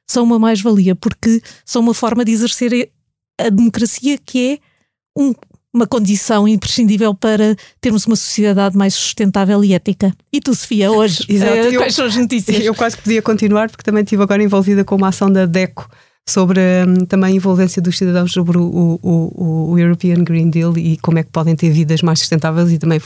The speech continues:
Speaker 2: é a mesma coisa. Os cidadãos, quando lhes perguntam, têm imensas ideias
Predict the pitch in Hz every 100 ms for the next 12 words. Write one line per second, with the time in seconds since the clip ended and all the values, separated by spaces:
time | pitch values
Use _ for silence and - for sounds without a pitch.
0 | - 175 160 156 143 139 143 139 170 185
1 | 170 160 165 170 - - _ - 180 170
2 | 170 - 175 156 170 170 165 160 156 156
3 | 165 202 170 160 143 151 151 147 147 156
4 | -